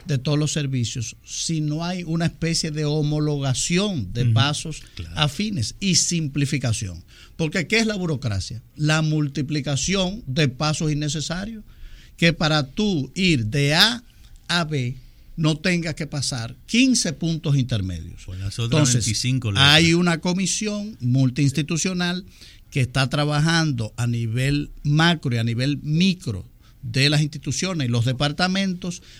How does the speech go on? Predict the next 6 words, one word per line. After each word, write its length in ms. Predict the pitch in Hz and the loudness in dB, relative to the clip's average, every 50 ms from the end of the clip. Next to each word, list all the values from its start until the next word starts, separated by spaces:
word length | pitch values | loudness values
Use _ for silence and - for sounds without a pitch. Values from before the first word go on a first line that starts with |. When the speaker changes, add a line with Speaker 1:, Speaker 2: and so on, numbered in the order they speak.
| - - | -14 -6
Speaker 1:
para 280 | - 147 151 151 160 156 | -2 0 0 0 0 0
simplificar 1040 | - - - - 226 247 262 277 151 - 214 196 180 - 165 143 - - 196 208 190 - | 2 2 2 2 4 2 2 2 0 -2 -2 -2 0 0 -2 -2 0 0 0 0 0 -2
procesos 720 | 190 175 160 - - - 277 254 - - 226 208 - - - - | -2 -2 -2 0 -2 -2 -2 -2 -2 -4 -4 -6 -8 -12 -12 -8
y 180 | - 185 196 196 | -4 -2 -2 0
homologar 800 | 190 185 180 180 175 170 180 175 175 175 170 156 175 196 220 214 | 0 0 0 -2 -2 -2 -2 -2 -2 -4 -2 0 0 0 -2 -2
procesos 680 | - 262 220 - - 175 160 143 131 - - 143 - - | -6 -6 -6 -4 -2 -2 -2 -2 -4 -4 -6 -6 -8 -10